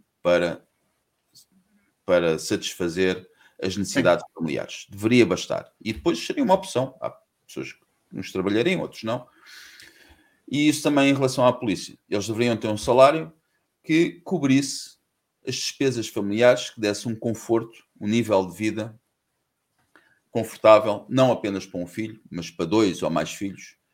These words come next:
Speaker 1: E isso é o que eles deveriam ter, e deveriam ter uma,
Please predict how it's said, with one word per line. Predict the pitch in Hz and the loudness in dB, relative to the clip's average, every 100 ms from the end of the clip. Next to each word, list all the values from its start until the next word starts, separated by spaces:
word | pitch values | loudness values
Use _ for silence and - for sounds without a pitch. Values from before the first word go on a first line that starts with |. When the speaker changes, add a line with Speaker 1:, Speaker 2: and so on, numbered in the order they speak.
| _ _ _ _ _ _ _ _ | _ _ _ _ _ _ _ _
Speaker 1:
E | - 117 | -2 0
isso | 120 120 - 117 | 0 -2 -2 0
é | 113 - - | 0 -2 -8
o | |
que | - 117 | -10 -4
eles | 107 98 | -4 -4
deveriam | 92 98 85 | -4 -2 -4
ter, | 82 90 90 | -4 -4 -4
e | 78 | -6
deveriam | 80 85 82 | -8 -6 -6
ter | 82 78 | -4 -4
uma, | 76 71 64 58 50 | -4 -6 -8 -8 -10